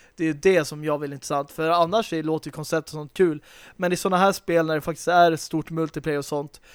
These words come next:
då vill jag ju kunna skapa min karaktär och få den att kännas som min. Och det är det jag inte har fått sett någonting egentligen. Jag har hört att det ska finnas små grejer att kunna uppgradera och sånt med, men jag har inte fått det djupgående, så det är mest det jag är s-, intresserad av att se mer av.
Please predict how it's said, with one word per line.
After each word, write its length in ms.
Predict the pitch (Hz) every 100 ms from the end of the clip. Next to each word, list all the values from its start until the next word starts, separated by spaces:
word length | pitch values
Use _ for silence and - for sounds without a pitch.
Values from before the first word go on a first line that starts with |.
| - _ _
då 120 | 170
vill 180 | 175 170
jag 100 | 156
ju 60 | 147
kunna 240 | 156 147
skapa 420 | - 156 - 147
min 580 | 143 156 170 202 175 135
karaktär 680 | 143 127 127 143 135 135 131
och 160 | - 135
få 120 | 156
den 160 | 147
att 60 | 143
kännas 320 | - 147 139
som 260 | 151 151 160
min. 320 | 185 147 135
Och 140 | 151
det 80 | 156
är 80 | 160
det 140 | 151
jag 140 | 180 147
inte 140 | 135
har 60 | 135
fått 180 | 143 -
sett 180 | 143 -
någonting 640 | 160 165 180 156 - 143
egentligen. 400 | 156 165 143 143 - - - - -
Jag 100 | 180
har 40 |
hört 140 | 214
att 100 | 190
det 60 | 160
ska 140 | 175
finnas 420 | 165 202 190 220 -
små 240 | 226 202
grejer 240 | 175 180
att 60 | 175
kunna 160 | 175 170
uppgradera 520 | - 160 151 151 151
och 80 | 147
sånt 220 | 156 147
med, 240 | 156 156 - - - _ _ _
men 260 | 262 170 175
jag 60 | 165
har 80 |
inte 140 | 160 160
fått 160 | 160
det 100 | 151
djupgående, 800 | 143 139 170 - - 185 170 139 139
så 120 | 147
det 80 | 156
är 120 | 156
mest 300 | 156 156 -
det 200 | 160 175
jag 220 | 151 160 147
är 20 |
s-, 220 | - -
intresserad 560 | 160 143 - 160 147 139
av 120 | 139
att 60 | 131
se 200 | 147 139
mer 360 | 151 165 147
av. 200 | 139 139